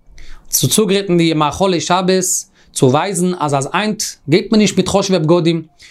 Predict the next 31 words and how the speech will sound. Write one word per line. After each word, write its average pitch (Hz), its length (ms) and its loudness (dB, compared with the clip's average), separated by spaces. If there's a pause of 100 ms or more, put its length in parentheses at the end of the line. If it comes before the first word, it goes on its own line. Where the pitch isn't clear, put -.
(120)
מיט 123 120 2
גייט 180 300 2
מיט 151 320 0
בגדי, 135 760 2
מיט 135 180 2
בגדים, 160 240 4
וואס 156 160 0
מען 139 80 0
גייט 156 140 2
ביי 151 120 0
ארבעט, 180 580 -4 (580)
אז 127 120 4
איך 165 80 4
מיך 156 160 4
זעלבסט 175 200 2
מיט 156 100 0
גאט 160 160 0
פאר 151 100 0
פאר 175 180 -2
בלאץ 156 260 -2
צוריק, 196 280 -2 (320)
דער 135 80 2
תנא 196 260 0
דבי 185 140 2
רבי 160 200 0
שמואל 190 280 2
בגדים, 190 320 2
שבישל 175 480 2
ביים 165 180 2
גדרה 190 240 2
לרבי, 185 480 0